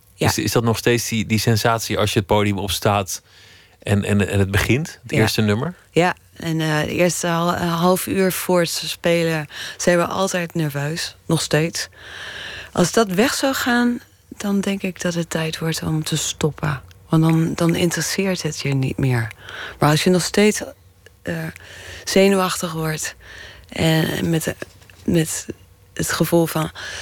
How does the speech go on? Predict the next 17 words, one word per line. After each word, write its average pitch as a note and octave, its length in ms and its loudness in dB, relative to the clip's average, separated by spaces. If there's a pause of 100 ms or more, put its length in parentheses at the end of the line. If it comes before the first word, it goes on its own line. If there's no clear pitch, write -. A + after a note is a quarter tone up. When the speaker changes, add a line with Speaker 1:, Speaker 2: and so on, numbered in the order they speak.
(600)
Speaker 1:
ja, D#3 220 2 (200)
het - 240 -2
is E3+ 160 2
weer D#3+ 260 4
een E3+ 100 6
nieuwe E3 200 4
show, D3+ 380 -2 (240)
een - 120 -4
ander F#3+ 220 4
publiek, E3+ 600 -2 (360)
je F3+ 160 2
weet F3 200 2
nooit F#3 360 2
hoe F3+ 160 -4
men D#3+ 300 0
gaat - 240 -4
reageren. D3 840 -4